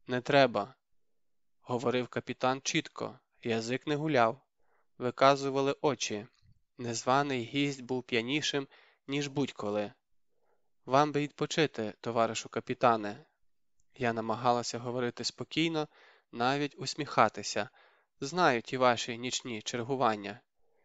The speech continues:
"Нічого ти не знаєш". Він скинув кашкета, знайшов на стіні цвяха, почепив, долонею пригладив волосся. "Чи знаєш?" "Ти тут усе знаєш, Галушко.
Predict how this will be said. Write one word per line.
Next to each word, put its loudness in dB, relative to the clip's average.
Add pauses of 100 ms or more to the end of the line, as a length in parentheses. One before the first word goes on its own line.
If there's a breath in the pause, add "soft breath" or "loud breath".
(340)
"Нічого 0
ти -2
не -2
знаєш". 0 (760)
Він -6
скинув -4
кашкета, 0 (240)
знайшов -2
на -8
стіні -10
цвяха, 0 (360 soft breath)
почепив, -4 (440)
долонею 0
пригладив 0
волосся. -4 (500)
"Чи 0
знаєш?" 0 (640)
"Ти 2
тут 0
усе 4
знаєш, 0
Галушко. -2